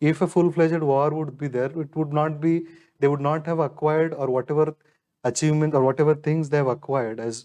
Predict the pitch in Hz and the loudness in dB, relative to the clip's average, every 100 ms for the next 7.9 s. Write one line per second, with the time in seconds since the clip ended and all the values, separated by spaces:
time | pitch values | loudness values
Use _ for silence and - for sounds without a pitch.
0 | - 120 123 117 127 127 131 _ _ _ | -10 -2 0 2 0 0 -10 _ _ _
1 | _ _ 135 139 180 156 151 160 156 160 | _ _ -4 -2 0 0 0 -2 0 0
2 | 156 147 147 143 120 110 - _ _ _ | 0 -2 -2 -2 -2 -6 -8 _ _ _
3 | _ _ _ _ _ _ _ - 160 156 | _ _ _ _ _ _ _ -2 0 2
4 | 147 147 127 131 139 143 127 120 139 135 | 2 2 4 4 2 2 2 0 -2 -2
5 | 123 127 135 131 123 110 131 _ 139 127 | 0 2 2 0 -8 -8 -10 _ -10 -8
6 | 120 139 135 135 131 135 143 147 139 120 | -2 -2 0 -2 0 -2 -2 -4 -2 -2
7 | 135 147 139 135 120 120 117 98 | -2 -4 -6 -2 -2 0 -2 -4